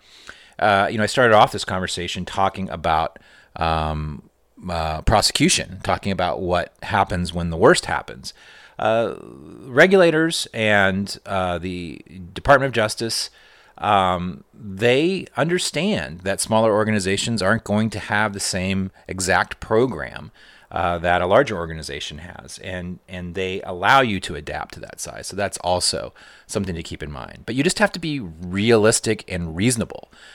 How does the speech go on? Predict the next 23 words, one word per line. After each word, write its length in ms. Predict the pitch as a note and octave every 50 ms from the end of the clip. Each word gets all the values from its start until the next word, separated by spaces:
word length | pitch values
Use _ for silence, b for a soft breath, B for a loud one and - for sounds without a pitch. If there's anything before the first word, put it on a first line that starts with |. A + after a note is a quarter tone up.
| B B
about 320 | - - E2+ E2+ E2 B1 -
what 240 | F2+ F#2 F2 - F2
you 100 | F2 D#2
have 240 | D#2+ E2+ E2 D#2
in 140 | D#2 D2+ D2
place. 540 | - - G#2+ G#2 E2 - - - - - - B B B B B B B B B -
Uh, 120 | - F2+
the 60 | F#2 -
sentencing 300 | - F3+ E3+ D#3+ F#3 E3
guidelines 460 | C3+ C#3 D#3 B2 F#2+ D#2+ C#2 C#2+ -
speak 280 | - - - - - _
to 120 | - -
it, 160 | - - - _ - -
and 220 | G2 F#2 E2+ C#2 -
specifically, 640 | - G2 F#2 - F#2 - F2 D#2+ - B1 C2+ A#1 - B B B B B B B B -
and 360 | - F#2+ F#2+ F2+ F2 F2 F2
make 180 | F#2 F#2 -
it 100 | F#2+ -
clear 440 | - - - G#2+ F#2+ E2+ D#2+ D2+ D#2
that, 380 | E2 D#2 D2+ - - _ - -
uh, 260 | F2 E2 D#2+ D#2 D2 - b b b b b -
uh, 500 | - E2 F2 E2 D#2+ C#2 A1+ G1+ G1+ - - - - - -
organizations 800 | - G#2 A2 A2 G#2+ A2+ G#2+ G#2 F#2 G2 F#2+ F#2+ - G2 E2+ -